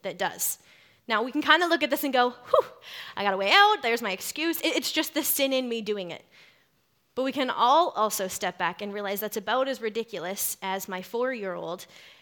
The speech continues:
when I watched him from start to finish do something I asked him not to, and then come to me and go, "It was an accident." We all know it wasn't. I saw him do it. I was waiting to see how it played out to know, "Mm, Kian, no,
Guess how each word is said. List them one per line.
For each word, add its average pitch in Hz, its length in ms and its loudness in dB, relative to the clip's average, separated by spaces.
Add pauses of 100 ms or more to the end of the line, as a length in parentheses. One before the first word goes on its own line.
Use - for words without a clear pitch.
when 214 160 0
I 208 80 4
watched 226 340 0
him 285 80 -2
from 240 180 -6
start 233 280 -2
to 226 60 -10
finish 226 360 -6
do 226 180 -8
something 220 380 -4
I 196 60 -2
asked 196 260 -2
him 190 160 -10
not 247 300 0 (100)
to, 185 300 -8 (560)
and 220 80 -8
then 233 140 -2
come 285 280 0
to 285 140 -4
me 247 120 -2
and 226 80 -4
go, 220 200 -4 (240)
"It 254 120 -10
was 240 140 -8
an 214 120 -10
accident." 196 580 -16 (1000)
We 247 180 2
all 349 180 10
know 370 180 6
it 339 140 4
wasn't. 254 420 4 (160)
I 202 140 4
saw 262 580 2
him 370 360 -2
do 262 160 -2
it. 311 200 2 (920)
I 240 140 4
was 262 180 0
waiting 247 360 -2
to 320 80 -2
see 302 200 -4
how 302 160 0
it 302 120 -2
played 311 240 -2
out 254 460 0
to - 80 -12
know, 240 220 -4
"Mm, 247 320 -8
Kian, 247 420 -8
no, 202 420 -8